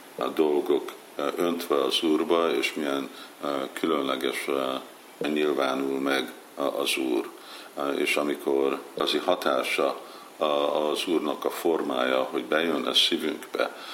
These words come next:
e, akkor természetesen fognak jönni mélyebb meditációk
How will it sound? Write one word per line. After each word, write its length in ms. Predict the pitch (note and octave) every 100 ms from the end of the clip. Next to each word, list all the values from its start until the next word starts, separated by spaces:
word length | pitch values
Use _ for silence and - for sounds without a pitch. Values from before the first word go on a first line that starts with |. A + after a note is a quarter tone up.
| - -
e, 60 | D2+
akkor 500 | D2 D2 - D2+ -
természetesen 960 | - D2 D2 C#2 - - B1+ - C2
fognak 500 | - C#2+ B1+ C2 -
jönni 420 | D2 C#2 - C#2
mélyebb 440 | C#2 C#3 C#3+ C3 C3
meditációk 1000 | C3+ C3 - - - - - B1 -